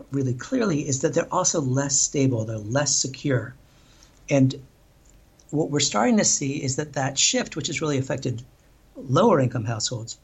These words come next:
is starting to move up the ladder. It's also starting to affect middle class and, uh, more wealthy households as jobs, say, in legal services and other professions start to get automated,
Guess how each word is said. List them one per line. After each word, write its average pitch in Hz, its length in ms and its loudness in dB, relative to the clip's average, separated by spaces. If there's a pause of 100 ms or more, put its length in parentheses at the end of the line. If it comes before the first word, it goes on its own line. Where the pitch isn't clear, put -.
(280)
is 120 100 0
starting 143 320 0
to 139 80 -6
move 127 180 0
up 120 140 -4
the 120 80 -12
ladder. 117 560 -6
It's - 100 -8
also 147 400 2
starting 123 300 -4
to 120 240 -8 (320)
affect 135 460 -4 (580)
middle 175 340 2
class 156 440 0
and, 135 280 0 (380)
uh, 127 340 -2
more 127 240 2
wealthy 208 320 4
households 123 580 -2 (360)
as 135 500 0 (100)
jobs, 127 800 0 (380)
say, 120 320 -4
in 120 120 -2
legal 170 240 0
services 113 920 -4
and 117 320 -2
other 156 200 0
professions 127 560 -2 (200)
start 139 340 -2
to 147 100 -2
get 131 220 -4
automated, 117 600 -8